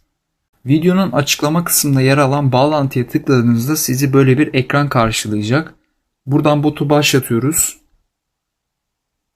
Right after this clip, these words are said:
Videonun açıklama kısmındaki bağlantıyla giriş yaptığınız için sıfırdan başlamak yerine yüz biletle başlayacaksınız.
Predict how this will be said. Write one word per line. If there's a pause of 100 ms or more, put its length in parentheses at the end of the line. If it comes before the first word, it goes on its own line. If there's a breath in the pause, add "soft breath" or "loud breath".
(720)
Videonun
açıklama
kısmındaki
bağlantıyla
giriş
yaptığınız
için
sıfırdan
başlamak
yerine
yüz
biletle
başlayacaksınız.